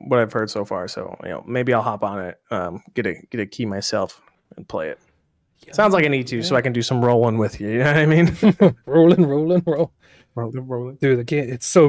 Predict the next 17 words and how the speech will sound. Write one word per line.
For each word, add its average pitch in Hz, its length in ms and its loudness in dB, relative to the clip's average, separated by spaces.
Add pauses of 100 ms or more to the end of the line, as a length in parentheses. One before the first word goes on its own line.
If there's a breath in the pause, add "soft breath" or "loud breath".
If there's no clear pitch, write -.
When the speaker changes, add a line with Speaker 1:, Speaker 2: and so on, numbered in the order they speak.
Speaker 2:
it's 143 200 -4
so 175 340 6
frustrating, 117 840 -6
but 143 100 0
it 131 60 -2
gets 151 240 0
under 156 200 0
your 120 140 -8 (760)
fingernails, 131 540 0
and 123 100 -4
you're 123 80 -2
like, 117 140 -4
"I 123 80 -6
gotta 120 260 -4
get 104 200 -10
it." - 120 -10 (760)
Speaker 1:
Exactly. 113 680 -4